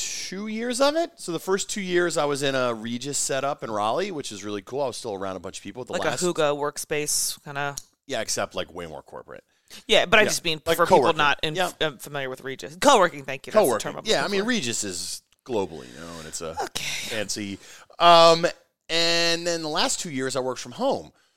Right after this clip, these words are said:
Speaker 1: which I thought would be amazing, and I did not thrive.
Speaker 2: Yeah, I know. That's why I'm so curious that you're enjoying this period of being home.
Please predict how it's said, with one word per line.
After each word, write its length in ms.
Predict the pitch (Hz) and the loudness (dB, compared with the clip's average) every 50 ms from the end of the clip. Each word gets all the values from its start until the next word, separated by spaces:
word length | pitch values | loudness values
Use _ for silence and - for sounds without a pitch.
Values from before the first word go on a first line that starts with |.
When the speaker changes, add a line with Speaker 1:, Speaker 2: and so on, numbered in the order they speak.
| _ _ _ | _ _ _
Speaker 1:
which 480 | 117 123 139 147 143 143 - - - - _ - | -6 -2 -2 -2 0 0 -2 -4 -4 -6 _ -4
I 240 | 131 147 185 247 262 | -2 0 2 0 0
thought 500 | - - 120 82 73 73 92 127 - _ _ _ | 0 -2 -4 -4 -4 -4 -6 -8 -10 _ _ _
would 220 | 110 113 107 98 | -16 -14 -14 -12
be 160 | 98 107 101 95 | -10 -8 -6 -6
amazing, 840 | 95 90 98 117 170 202 208 135 87 78 76 78 80 95 123 147 147 _ _ _ _ _ _ - | -6 -6 -6 -8 -8 -6 -8 -8 -8 -10 -12 -14 -14 -14 -16 -16 -18 _ _ _ _ _ _ -14
and 180 | 101 101 - - _ _ _ - | -14 -14 -14 -14 _ _ _ -10
I 480 | - 135 151 135 107 98 92 92 98 92 95 | -6 -4 -2 -2 -2 -4 -4 -6 -8 -10 -10
did 180 | - 98 92 | -12 -12 -12
not 400 | 87 87 90 92 92 92 95 - | -12 -18 -14 -10 -8 -8 -8 -8
thrive. 560 | - - - 85 82 78 69 52 50 - - _ _ _ - - - - - - - - | -10 -12 -10 -8 -8 -8 -8 -12 -16 -20 -20 _ _ _ -20 -20 -18 -18 -20 -18 -8 -2
Speaker 2:
Yeah, 120 | 254 240 - | 0 2 4
I 80 | 262 285 | 4 4
know. 160 | 320 330 285 - 208 | 4 2 2 2 4
That's 180 | 233 247 254 - | 2 4 2 4
why 120 | 254 269 | 0 0
I'm 80 | 262 226 | 0 0
so 160 | - 233 220 | 0 -2 -2
curious 320 | - - 233 220 220 220 - | -2 0 0 2 2 0 -2
that 120 | - - | -4 -4
you're 260 | 180 185 185 185 190 | -2 0 0 0 0
enjoying 640 | - - 180 185 185 156 175 170 165 170 170 165 165 | 0 -2 -4 -4 -2 -2 0 0 0 0 -2 -4 -6
this 480 | 147 156 160 160 170 - - - - - _ _ _ _ _ _ _ _ _ _ _ _ - | -2 0 0 0 0 0 -2 -2 -4 -6 _ _ _ _ _ _ _ _ _ _ _ _ -12
period 440 | - - 233 202 190 185 185 180 180 | -6 -2 0 0 0 2 2 0 2
of 340 | - - 165 165 160 - - | 2 2 2 2 0 -2 -6
being 220 | - 175 175 170 | -4 -4 -4 -4
home. 400 | 160 170 226 262 - - - - | -4 -6 -4 -4 -6 -6 -10 -18